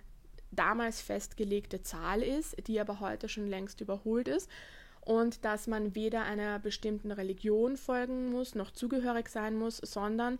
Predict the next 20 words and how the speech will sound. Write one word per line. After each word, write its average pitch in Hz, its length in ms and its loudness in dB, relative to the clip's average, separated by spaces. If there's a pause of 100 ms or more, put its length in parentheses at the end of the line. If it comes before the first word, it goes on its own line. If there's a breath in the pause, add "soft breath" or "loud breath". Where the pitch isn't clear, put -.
(280 loud breath)
damit 226 320 4
ist - 200 -2
bezeichnet, 202 720 0
jeder, 214 240 4
der 196 200 2
sich - 240 -4
Gott - 300 -2
zuwendet, 247 840 2 (120)
jeder, 220 280 2
der 202 180 2
den 202 220 -2
Weg 196 320 0
Gottes 196 400 -6
geht 208 260 2
und 202 200 -4
von 202 200 -4
Gott 196 300 -2
eben 196 240 0
dann 190 180 -4
auch 175 300 -4